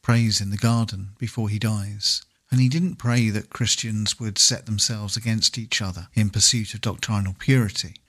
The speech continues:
His prayer was for Christian unity. "Father, make them one, just as you and I are one." Most important of all is the pursuit of unity and love, and we must do everything we can to protect that and enhance that across the churches.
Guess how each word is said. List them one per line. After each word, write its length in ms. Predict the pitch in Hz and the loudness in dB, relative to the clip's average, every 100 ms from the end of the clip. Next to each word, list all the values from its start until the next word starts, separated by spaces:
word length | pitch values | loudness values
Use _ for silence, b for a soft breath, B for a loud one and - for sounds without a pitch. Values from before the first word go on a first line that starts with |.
| _ _ | _ _
His 160 | 131 | -8
prayer 400 | - - 151 117 | -4 2 4 4
was 160 | 95 104 | 0 -4
for 100 | - | -6
Christian 500 | 131 110 - - 107 | -6 -4 -4 -2 0
unity. 640 | 107 127 131 101 - 95 - _ _ _ _ _ | 4 4 4 2 -4 -10 -14 _ _ _ _ _
"Father, 460 | - 120 113 113 107 _ | -2 0 2 -2 -4 _
make 220 | 120 127 | -2 0
them 160 | 131 127 | 0 0
one, 300 | 95 87 98 _ | -2 -8 -14 _
just 300 | - 113 - | -2 -2 -2
as 160 | 104 - | -4 0
you 240 | 107 98 101 | 0 0 -4
and 160 | 101 101 | -2 0
I 340 | 110 95 95 107 | 2 0 -4 -6
are 140 | 101 98 | -4 -4
one." 340 | 95 90 87 - _ _ _ - | -2 -6 -8 -16 _ _ _ 2
Most 260 | 131 - | 2 4
important 480 | 113 - 143 - 123 | 2 4 4 4 0
of 100 | 107 | 0
all 300 | 107 90 95 - | 0 -2 -8 2
is 140 | 120 | 2
the 80 | 120 | 2
pursuit 440 | 123 - 139 127 | 2 2 2 0
of 120 | 120 113 | -4 0
unity 520 | 127 123 92 - 98 | 4 4 2 -4 -2
and 140 | 101 | 0
love, 300 | 107 95 104 _ _ - | 0 -2 -8 _ _ 2
and 100 | 113 | 4
we 140 | 120 | 4
must 240 | 120 - | 4 0
do 420 | 127 117 117 113 - | 0 2 2 0 -2
everything 420 | 151 143 127 120 113 | -2 2 2 2 2
we 120 | 110 | 0
can 320 | - 113 107 | 0 -2 -2
to 100 | 117 | -4
protect 420 | - - 131 117 | -6 -4 -4 -2
that 180 | 104 95 | -2 -2
and 120 | 104 | -2
enhance 640 | 107 107 - 143 147 - - | -2 -2 0 0 2 0 -2
that 200 | 90 90 | -4 -10
across 340 | - 117 - | -8 -4 -4
the 100 | - | -4
churches. 720 | - 117 107 - 101 101 - | -6 -4 -4 -6 -12 -10 -10